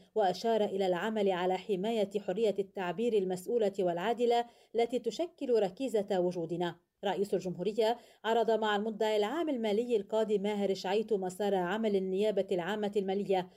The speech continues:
كما بحث مع المدير العام لأمن الدولة اللواء إدغار لاويندوس المهام التي يتولاها جهاز أمن الدولة لجهة مكافحة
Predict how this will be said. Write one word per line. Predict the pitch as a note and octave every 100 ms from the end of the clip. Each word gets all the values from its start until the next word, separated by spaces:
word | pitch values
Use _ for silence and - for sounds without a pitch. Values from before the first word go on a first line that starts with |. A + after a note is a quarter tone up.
| - -
كما | G#3+ F#3
بحث | F3 G#3+ G#3+
مع | G#3 F#3+ F#3
المدير | F#3 F3+ G#3
العام | G3 F#3 G#3 A3+
لأمن | G3+ G3+ A3+
الدولة | G3 G#3 F#3+ F3+ E3
اللواء | F#3 F#3 G3+ D3
إدغار | E3+ G3
لاويندوس | F#3+ F3 G#3+ A3 A#3 A#3 - - -
المهام | A3+ A#3 A3+ A3 E4 C#4+
التي | A3+ A#3
يتولاها | A3 G3+ G#3 F#3+ F#3 A3 G#3+
جهاز | G3 G3 G3+ G#3+
أمن | G#3 G#3 A3+
الدولة | G3+ F#3+ F3+ F#3 F3+ - -
لجهة | G3 G#3 G3 F#3+
مكافحة | F3+ F3+ F3+ A#3 -